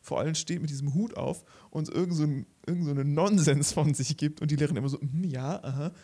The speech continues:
und so. Und du denkst einfach nur so, „Nein, ich mach dies, ich mach's nicht. <laughs> Ich mach's nicht, ich geh jetzt.“ Ne, und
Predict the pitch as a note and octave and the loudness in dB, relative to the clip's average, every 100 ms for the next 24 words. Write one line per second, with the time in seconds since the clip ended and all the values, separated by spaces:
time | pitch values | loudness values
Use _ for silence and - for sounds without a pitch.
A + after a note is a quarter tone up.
0 | - - D#3 D#3 D#3+ - - - F3 F3 | -20 -12 -10 -6 -6 -6 -8 -6 -4 -2
1 | F#3+ F3+ E3+ D3 D3+ - - - E3+ D3+ | -2 -2 -2 -2 -6 -8 -10 -10 -8 -6
2 | B3 - A#3+ E3 F3 A#3+ - - E3 - | -8 -10 -8 -6 -6 -4 -4 -2 -2 -2
3 | - - - - - - - - - - | -8 -10 -8 -4 -4 -2 -2 -4 -10 -10
4 | - C#4 D#4 - - - - E3+ A#3+ - | -8 -6 -4 -4 -4 -6 -8 -4 -2 -2
5 | - - - - - - D3+ C#3+ B2 C3+ | -2 -8 -10 -18 -20 -4 -2 0 -2 -6